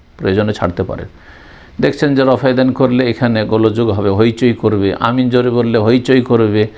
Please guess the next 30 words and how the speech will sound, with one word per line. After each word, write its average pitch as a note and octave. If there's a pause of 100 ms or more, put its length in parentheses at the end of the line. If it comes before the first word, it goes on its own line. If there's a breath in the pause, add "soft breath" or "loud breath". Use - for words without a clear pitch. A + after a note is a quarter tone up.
(400 loud breath)
বুকের C3
ওপরে C3+
যদি C#3
একটু C#3
ভালো B2+
করে B2
উঠ-, C3+
উঠিয়ে C3
হাত B2+
বাঁধেন, B2+
তো A2+
হইচই C3+
করবে C#3
এই C#3
সুন্নতগুলির C3+
জন্য। B2+
তো C3
সুন্নতগুলিকে E3
আপাতত D3+
স্থগিত G#2+
রাখতে -
পারেন, - (460 loud breath)
কারণ D3+
সুন্নত F#3
ছাড়লেন, D3+
একটু -
নেকি C3+
কমলো, A2+
কিন্তু A2+
আপনি G#2+